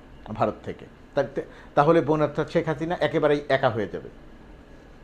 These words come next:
এখন তো রেহানার সঙ্গে তাও তিনি কিছু কথা বলতে পারছেন। রেহানা যদি তাকে ছেড়ে ব্রিটেনে চলে যায়,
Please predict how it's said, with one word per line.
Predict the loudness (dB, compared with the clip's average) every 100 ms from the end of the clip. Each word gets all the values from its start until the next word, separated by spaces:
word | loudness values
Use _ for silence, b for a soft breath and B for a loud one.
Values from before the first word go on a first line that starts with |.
| -20 -18 -4
এখন | -2 -2 0
তো | 2
রেহানার | 4 2 0
সঙ্গে | -2 -2 2
তাও | 4 4
তিনি | 2 -4
কিছু | -6 -2
কথা | 0 0
বলতে | -2 -2 0
পারছেন। | 0 0 -4 -14 -14 -20 -20 -20 -20 -20 -20 -20 -20 -6
রেহানা | 0 4 4
যদি | 4 2 2
তাকে | 0 0 -2 2
ছেড়ে | 4 6 4 0 B B -12
ব্রিটেনে | -4 0 2 2
চলে | 2 4 4
যায়, | 6 6 6 2